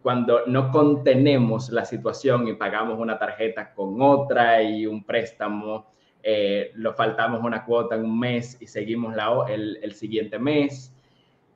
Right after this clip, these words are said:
¿Por qué genera, Gaby, ese, e-, esa, esa situación de estrés, de ansiedad, de temor, hacer los números, nuestros propios números? Porque al final del día,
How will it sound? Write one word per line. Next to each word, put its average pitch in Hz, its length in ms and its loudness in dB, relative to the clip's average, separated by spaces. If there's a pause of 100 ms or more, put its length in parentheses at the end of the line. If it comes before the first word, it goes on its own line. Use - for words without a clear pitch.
¿Por 160 200 4
qué 202 80 -2
genera, 196 640 4
Gaby, 107 500 0 (800)
ese, 139 480 -2
e-, 131 200 -2
esa, 151 380 -2
esa 131 260 -8
situación 120 840 -2
de 101 80 -2
estrés, - 760 -4 (280)
de 120 100 0
ansiedad, 107 760 -4 (320)
de 123 200 4
temor, 113 600 -2 (220)
hacer 131 480 0
los 160 320 -2
números, 156 580 0
nuestros 156 540 2
propios 160 500 0
números? 185 420 -2
Porque 131 220 -4
al 120 120 -2
final 127 220 0
del 147 160 2
día, 120 400 -2